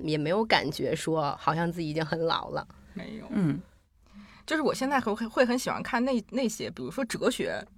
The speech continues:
Speaker 2: 就是现在我很感兴趣的一些话题是，比如说宇宙啊、人的存在啊、意义啊，就是，就是有一种那个中年男人要研，研究那个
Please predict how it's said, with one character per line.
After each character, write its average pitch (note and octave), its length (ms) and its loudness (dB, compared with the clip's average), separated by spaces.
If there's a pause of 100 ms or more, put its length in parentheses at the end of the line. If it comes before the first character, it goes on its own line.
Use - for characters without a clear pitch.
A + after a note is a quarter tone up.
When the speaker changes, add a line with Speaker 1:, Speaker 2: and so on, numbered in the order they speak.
(100)
Speaker 2:
就 D#4+ 100 -4
是 E4+ 60 -2
现 F#4+ 180 0
在 E4 80 10
我 G#3 80 6
很 B3+ 140 0
感 C4+ 160 0
兴 C#4 180 -2
趣 B3 120 -4
的 G3+ 80 -2
一 G#3+ 80 -4
些 B3+ 120 0
话 B3+ 220 0
题 G#3+ 180 -6
是， A#3+ 160 -2
比 G3 120 -10
如 - 180 -8
说 A#3 320 -4 (320)
宇 F#3+ 200 -2
宙 C4+ 260 4
啊、 D#3+ 280 6
人 D3+ 220 -4
的 A3 100 -2
存 - 280 -6
在 G#3+ 320 0
啊、 D#2+ 280 -4
意 A#3+ 80 -6
义 F#3+ 400 -4
啊， F2 240 -4 (320)
就 A#3 140 0
是， A3 240 2 (160)
就 C#4 140 0
是 B3 140 2
有 F3+ 140 6
一 G3+ 60 4
种 G#3 220 2
那 G3 160 0
个 D#3+ 240 2
中 A#3 240 2
年 G3 180 2
男 D3+ 180 0
人 F#3 120 -2
要 F#3+ 160 2
研， C3+ 280 -2
研 D#3 160 -2
究 G3+ 220 0
那 F#3+ 160 -2
个 F3 180 4